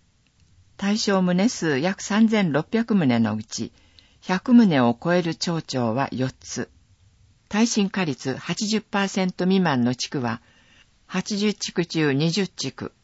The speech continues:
今後は啓発活動と同時に、近隣市などの促進策を情報収集する。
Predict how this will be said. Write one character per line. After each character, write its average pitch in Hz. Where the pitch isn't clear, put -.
今 190
後 170
は 151
啓 220
発 233
活 190
動 127
と 120
同 151
時 147
に、 131
近 220
隣 208
市 120
な 143
ど 139
の 120
促 -
進 226
策 143
を 127
情 185
報 185
収 175
集 113
す -
る。 -